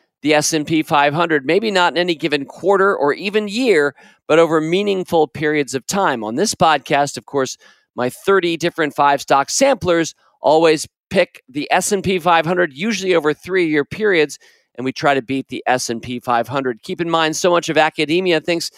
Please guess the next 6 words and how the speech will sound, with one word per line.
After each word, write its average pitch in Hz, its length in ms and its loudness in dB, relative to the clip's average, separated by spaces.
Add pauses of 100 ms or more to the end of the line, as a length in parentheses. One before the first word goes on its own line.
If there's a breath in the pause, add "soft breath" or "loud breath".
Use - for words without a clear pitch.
(300 soft breath)
it's - 220 -8
not 165 240 2 (120)
possible 156 840 0 (280)
consistently 143 960 0 (280 soft breath)
or 151 160 2
meaningfully 160 920 -2